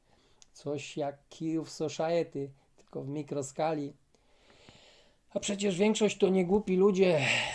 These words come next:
Dlaczego tak postępują? Czy nie rozumieją, jak są postrzegani? Dziwne. Ale ich można jeszcze jakoś zrozumieć.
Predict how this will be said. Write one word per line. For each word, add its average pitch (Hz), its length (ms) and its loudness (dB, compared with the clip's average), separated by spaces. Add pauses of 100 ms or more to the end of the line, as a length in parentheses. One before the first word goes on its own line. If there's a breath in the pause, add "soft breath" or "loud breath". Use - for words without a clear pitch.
(640 loud breath)
Dlaczego 156 460 -8
tak 160 220 -6
postępują? 151 840 -8 (360)
Czy 131 160 -6
nie 135 140 -2
rozumieją, 151 580 -2
jak 151 180 -8
są 151 160 -6
postrzegani? 151 800 -6 (920)
Dziwne. 120 400 -10 (1200 soft breath)
Ale 196 180 -2
ich 170 160 0
można 170 280 0
jeszcze 170 220 0
jakoś 175 280 0
zrozumieć. 156 680 0